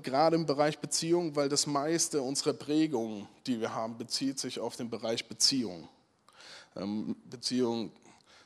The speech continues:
zwischen einer, zwischen Mann und Frau, aber auch Freundschaften, Familie und so weiter. Und ich möchte noch drei Warnsignale mitgeben, wo Gottes Wort auch als Filter wieder fungiert. Das erste ist, ähm, ein destruktiver Umgang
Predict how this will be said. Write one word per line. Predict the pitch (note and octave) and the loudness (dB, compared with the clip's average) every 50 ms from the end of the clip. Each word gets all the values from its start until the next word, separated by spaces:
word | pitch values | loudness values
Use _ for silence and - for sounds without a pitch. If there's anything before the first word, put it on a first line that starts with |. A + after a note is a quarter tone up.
| _ - | _ -12
zwischen | - - A#2 A2 - A#2+ | -6 -4 -4 -2 0 0
einer, | A#2+ G#2+ A2 A2 - G2+ G#2+ | 0 0 0 -2 -4 -6 -6
zwischen | - - A#2 A2 - | -4 -4 -4 -2 0
Mann | A#2 A2 G#2+ G#2 | 0 2 2 2
und | G#2 - | 0 -2
Frau, | - - C#3 D#3+ E3+ E3 A#2+ | 2 4 6 6 8 6 6
aber | G2+ A#2 B2 | 4 4 4
auch | - A#2 A2+ | 6 4 4
Freundschaften, | - - D3 C#3+ D#3 D#3+ D3 - C#3 C3 C3 - - B2+ A2 | 2 0 0 0 0 0 0 0 0 0 -2 -2 -2 -4 -4
Familie | - - C#3+ C3+ C#3 D3+ D#3+ D#3+ D3+ D3 | -2 -4 -4 -2 -2 0 0 2 2 2
und | G#2 B2 C3+ - | 2 0 0 0
so | - A#2+ A#2 | 0 0 0
weiter. | A2+ A2+ A#2+ - B2+ C3+ D3+ D3+ D3+ - - - - - - - - | -2 -2 -2 0 0 0 0 -2 -4 -8 -16 -14 -14 -12 -14 -12 -6
Und | - E2 | -2 0
ich | A#2+ | 0
möchte | C3+ D3 D3+ - - | 2 2 2 2 2
noch | D#3 D#3 D#3 | 4 4 4
drei | D3+ - C#3+ D3+ D#3+ D3+ D3+ | 2 4 4 6 6 6 4
Warnsignale | D3 C#3+ D3+ D3+ D3 C#3+ C3+ C#3+ C#3 C3+ C#3 C#3 C3+ | 4 2 2 2 0 -2 -2 2 2 4 4 4 2
mitgeben, | C#3 C#3 C#3 - - B2+ B2+ C3 C3 C3+ C#3+ D3 D#3 D3+ - _ - | 0 -2 -4 -2 0 2 2 2 2 0 -2 -2 -4 -6 -12 _ -10
wo | A#2+ A#2+ B2 B2+ C#3 D3 D#3 E3 D#3+ - - C3+ | -10 -4 2 4 6 8 8 8 6 4 -2 0
Gottes | C3+ C#3+ D3 D#3 D3+ D#3+ D3+ - - C3 | 2 2 2 2 2 2 4 4 4 4
Wort | C3 C#3 C#3+ C#3+ C#3+ - - | 2 2 2 2 0 -2 0
auch | - A#2+ C3+ C3+ - | 0 0 0 0 0
als | - - B2 B2+ - - | -2 -2 0 0 0 0
Filter | - E3 D#3 D#3 D#3 D#3 C#3+ C#3 C3+ C3 B2+ - - - - - | 4 4 4 4 4 4 2 2 2 0 -2 -6 -14 -20 -14 -10
wieder | A#2+ C3 C#3 D3 C#3+ C#3 C3+ C3 | -6 -4 -2 0 2 2 2 0
fungiert. | - - - D#3 D3 C3+ B2+ B2+ C3 C3 B2 F#2 F2 - - - - - - - - _ _ - - - - - - - - - - | -2 -2 -2 0 0 0 0 0 2 2 2 0 -2 -6 -10 -14 -16 -20 -20 -20 -20 _ _ -20 -20 -18 -18 -18 -20 -20 -18 -10 -4
Das | G#2+ - - | 2 4 6
erste | E3+ E3+ F3 F3+ - - - | 6 6 6 6 6 4 4
ist, | G2+ C#3+ D#3 D#3+ D#3 - - - - - | 4 4 4 4 4 4 2 2 0 0
ähm, | C3 C3 C3 C3 A#2 - | -2 0 0 -2 -2 -2
ein | B2 C3+ C3 | -4 -2 0
destruktiver | - D3 E3 F3+ - - - D3 D3 - - - E3+ D#3 D3 D3 B2+ - | 2 2 4 4 2 2 0 -2 -4 -4 -8 -8 -6 -2 0 0 0 2
Umgang | C#3+ E3 E3 D#3+ D3+ C3 B2 A#2 A#2+ B2 C3 C#3 D3 C#3 | 0 -2 0 -2 -2 0 0 -2 -2 -4 -4 -6 -6 -8